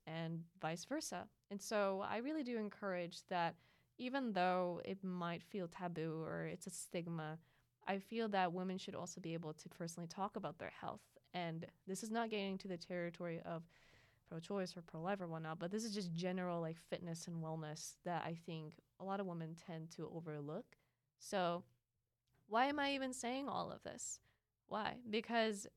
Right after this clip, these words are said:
for a lot of women, I feel it's super important to know your body, to know your limits, and to push beyond those boundaries. And I know that's a lot coming from me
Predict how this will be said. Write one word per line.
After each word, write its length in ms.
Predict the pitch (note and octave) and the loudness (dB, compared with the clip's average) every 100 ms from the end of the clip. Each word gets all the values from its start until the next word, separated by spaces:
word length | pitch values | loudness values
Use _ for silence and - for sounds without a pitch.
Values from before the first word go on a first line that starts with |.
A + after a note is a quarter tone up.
| _ _ _ _ _ | _ _ _ _ _
for 340 | - A#3 A3 G#3+ | 4 8 8 8
a 80 | G#3+ | 6
lot 220 | G#3 G#3+ | 6 6
of 140 | A3+ A3 | 4 4
women, 380 | G3+ G3+ G3+ - | 4 4 2 2
I 100 | F#3 | -2
feel 480 | - G3+ F#3 F#3 - | -4 0 2 2 0
it's 240 | F3+ - | -4 -6
super 300 | - A#3 D4+ | -4 -2 2
important 720 | D#4 C#4+ - F3+ E3+ E3+ E3+ - | 2 0 2 2 4 2 0 -4
to 160 | - F3 | -2 0
know 280 | E3+ E3 E3 | 2 2 2
your 160 | F#3 | 0
body, 480 | F#3 E3 D#3 D#3+ E3+ - _ _ _ _ _ - | 2 2 4 2 0 -4 _ _ _ _ _ 0
to 60 | |
know 100 | G#3 | 4
your 160 | G3 C4 | 6 6
limits, 540 | G3+ E3 F3+ - - - _ _ _ _ | 6 4 0 -2 -10 -12 _ _ _ _
and 180 | G#3 G3+ | 0 0
to 360 | - A3+ F#3+ F3+ - _ | 2 4 4 0 -6 _
push 240 | - G#3+ - | -2 -2 0
beyond 400 | G3 F3 D#3+ D#3+ | -2 0 0 -2
those 160 | D3+ | -4
boundaries. 540 | E3 D3 F3 F#2 A3 - - | -2 -4 -4 -6 -8 -6 0
And 260 | F#3 F3+ - | 2 0 0
I 140 | F#3+ | 0
know 320 | G3 F#3 F#3+ G3+ | 2 4 6 4
that's 180 | A3 | 2
a 80 | A#3+ | 0
lot 320 | G3+ E3+ E3 | 4 6 4
coming 240 | - F#3 F#3 | 2 -2 -2
from 320 | - F3+ E3 | -2 -2 0
me 240 | D#3+ D#3 | -2 -4